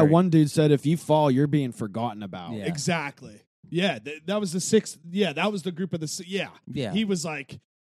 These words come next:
Speaker 4: and then it, his, their whole attitude was great, and then they get to the last episode, and the guy, they were just like, "We were scared, like, we had to get out of there." Well,
Speaker 1: Yeah.
Speaker 4: yeah, rightfully so, dude.
Speaker 1: Yeah.
Speaker 4: And then, and then, uh, what's his name? Uh, the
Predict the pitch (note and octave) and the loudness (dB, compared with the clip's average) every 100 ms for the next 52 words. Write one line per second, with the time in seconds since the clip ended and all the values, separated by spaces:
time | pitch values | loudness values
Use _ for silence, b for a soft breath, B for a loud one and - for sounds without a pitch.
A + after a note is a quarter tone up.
0 | _ _ _ - G3 G#3 A3 F#3+ - F3 | _ _ _ -4 0 2 0 -2 -10 -16
1 | - E3 A3 E3 E3+ G3 F3 G3 A3 F3+ | -10 -2 -2 -2 2 4 6 8 6 4
2 | E3 F3 F3+ F3 E3 D3+ B2 D#3+ D#3 C#3+ | -2 -2 -2 0 0 -2 -6 -6 -4 -6
3 | C#3 D3+ D3 D3+ D3 C#3 C3+ C3+ C#3+ C3 | -6 -4 -4 -4 -6 -8 -8 -6 -6 -8
4 | B2+ C3 A#2 A#2+ B2+ B2+ B2 C3 C3 B2 | -8 -10 -10 -10 -8 -8 -6 -6 -6 -6
5 | B2+ B2 G#2 C3 C3 - G2+ G2 D#2+ F#2 | -10 -10 -8 -8 -8 -10 -14 -14 -16 -18
6 | A#2+ A#2+ G2+ F#2+ G2 G2+ G2+ - - - | -14 -14 -14 -20 -20 -20 -20 -20 -16 -14
7 | A3+ F#4+ D#4 - - G3 C3 F3 C4+ - | -6 -4 -4 -8 -18 -12 -4 -2 -2 -4
8 | C#4 A#3 C4+ C4+ D#3+ C3 G3 B3 _ _ | -6 -4 -4 -2 -2 -2 -4 -6 _ _
9 | - G2+ F2+ F2 _ F3+ G#3+ A3+ G3+ F#3+ | -16 -10 -10 -10 _ -2 0 -2 -4 -8
10 | G3 G3 F3 D#3+ D#3 - C#3+ B2 C3 B2+ | -6 -4 -4 -4 -4 -6 -8 -10 -10 -10
11 | B2+ A#2+ _ B2+ B2 A#2 A2 G#2 G2+ _ | -12 -18 _ -12 -10 -12 -14 -18 _ _
12 | _ _ C3 C3+ C#3 | _ _ -18 -10 -10